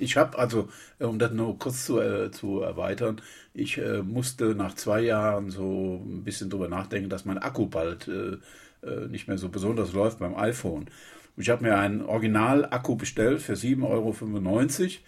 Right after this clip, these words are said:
den ich einbauen werde. Das geht übrigens ganz einfach. Das Werkzeug ist bei der Bestellung mit dabei. Und der hat nur zwölfhundert Milliampere-Stunden. Da hab ich mich aber wirklich gewundert. Ein kleiner Akku,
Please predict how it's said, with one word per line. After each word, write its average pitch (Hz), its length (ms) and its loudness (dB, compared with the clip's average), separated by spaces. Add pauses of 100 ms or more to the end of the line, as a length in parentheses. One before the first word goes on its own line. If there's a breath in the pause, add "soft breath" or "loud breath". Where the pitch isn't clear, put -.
(340 loud breath)
den 107 140 2
ich 90 120 -2
einbauen 127 540 6
werde. 135 280 6
Das 95 180 -4
geht 110 200 -2
übrigens 95 320 -2
ganz 98 220 -2
einfach. 123 360 0
Das 95 200 -4
Werkzeug 107 400 2
ist - 220 -6
bei 135 160 6
der 131 140 8
Bestellung 98 500 0
mit 92 180 -6
dabei. 95 420 4 (600 loud breath)
Und 123 200 0
der 131 220 8
hat 131 280 2
nur 120 320 6
zwölfhundert 131 880 4 (240 loud breath)
Milliampere-Stunden. 113 1160 0
Da 82 100 -6
hab 82 100 -10
ich 92 100 -10
mich 87 140 -4
aber 78 280 -6
wirklich 127 320 -6
gewundert. 98 460 -4
Ein 80 160 -10
kleiner 123 420 0
Akku, - 320 -6